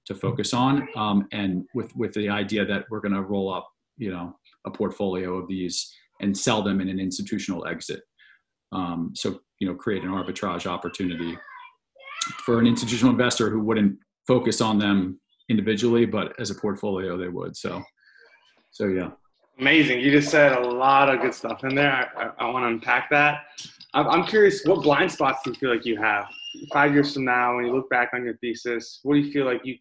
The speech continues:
Speaker 2: could miss?
Speaker 1: Um, hmm.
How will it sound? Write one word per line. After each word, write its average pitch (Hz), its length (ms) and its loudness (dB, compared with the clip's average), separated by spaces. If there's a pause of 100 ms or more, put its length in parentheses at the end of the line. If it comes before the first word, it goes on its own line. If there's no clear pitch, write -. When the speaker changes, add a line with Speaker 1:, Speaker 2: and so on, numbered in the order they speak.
Speaker 2:
could 160 220 4
miss? 120 560 -6 (1700)
Speaker 1:
Um, 127 760 6 (500)
hmm. 110 220 4